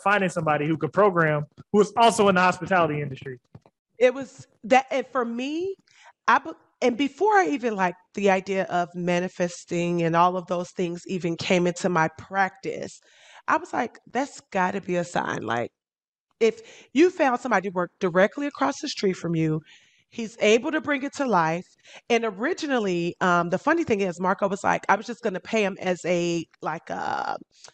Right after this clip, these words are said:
Speaker 2: consultant to build it, and then we was gonna part ways." And then after a few months in, because I had all these amazing, once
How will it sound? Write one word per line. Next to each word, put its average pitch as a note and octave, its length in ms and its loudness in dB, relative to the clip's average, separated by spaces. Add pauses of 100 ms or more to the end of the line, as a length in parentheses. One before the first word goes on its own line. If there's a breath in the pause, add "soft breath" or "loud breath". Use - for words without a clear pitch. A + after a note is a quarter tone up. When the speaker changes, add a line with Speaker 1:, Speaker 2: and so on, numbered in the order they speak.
(300 soft breath)
Speaker 2:
consultant A3 680 0
to G#3+ 120 -2
build G#3+ 420 2
it, D4 180 0 (300)
and G3+ 200 -2
then F#3+ 340 -2
we G3 100 -2
was G3 120 -6
gonna F3+ 240 -4
part E3+ 340 0
ways." C4 580 0 (440 loud breath)
And A3 120 -2
then G#3+ 140 -2
after G3+ 520 0
a F3+ 200 -6
few A#3+ 140 -2
months G#3 280 0
in, G3 200 0
because F3+ 300 -4
I F#3 80 4
had F#3 220 0
all F3 160 -2
these F3 200 -10
amazing, F3 360 -6
once G#3 260 2